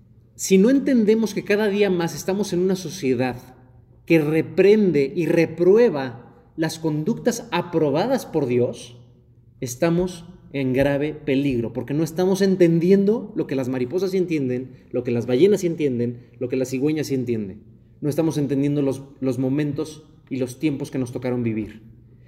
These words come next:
Y no con esto quiero decir que salgamos con una pancarta al metro diciéndole a la gente, "Arrepiéntanse, bola de pecadores, el mundo se va a acabar".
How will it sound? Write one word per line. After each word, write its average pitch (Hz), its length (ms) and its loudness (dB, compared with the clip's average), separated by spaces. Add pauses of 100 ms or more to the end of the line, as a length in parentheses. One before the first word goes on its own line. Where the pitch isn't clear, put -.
(140)
Y 160 100 0
no 180 160 4
con 202 140 4
esto 202 200 -2
quiero 202 180 0
decir 175 320 4
que 180 80 -2
salgamos 160 400 -2
con 160 160 0
una 185 200 0
pancarta 156 400 -2
al 170 80 2
metro 139 380 0
diciéndole 147 360 -2
a 143 40 4
la 131 100 0
gente, 139 240 -2
"Arrepiéntanse, 147 440 -2
bola 139 160 2
de 135 60 0
pecadores, 135 480 0
el 131 100 -2
mundo 139 140 -4
se 127 80 -4
va 120 60 -2
a - 20 -12
acabar". 107 340 -10